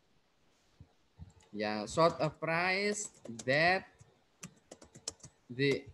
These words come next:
average person could afford. Nah, karena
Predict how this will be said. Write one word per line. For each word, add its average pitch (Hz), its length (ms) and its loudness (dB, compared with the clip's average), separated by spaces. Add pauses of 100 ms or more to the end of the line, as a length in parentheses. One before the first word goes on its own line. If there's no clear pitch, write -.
(160)
average 165 1120 0 (880)
person 131 800 -2 (1800)
could 151 340 0 (1300)
afford. 98 580 -6 (680)
Nah, 123 240 0 (400)
karena 160 400 6